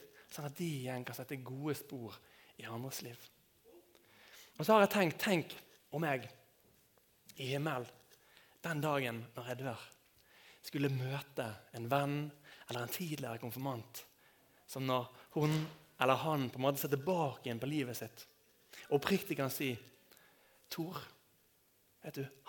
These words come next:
hadde ikke det vært for deg? Eller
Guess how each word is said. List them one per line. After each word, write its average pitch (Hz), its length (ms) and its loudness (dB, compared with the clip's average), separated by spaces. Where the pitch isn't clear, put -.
hadde 175 260 -2
ikke - 160 -4
det 120 140 -2
vært - 380 -6
for - 140 -10
deg? - 320 -10
Eller 160 240 8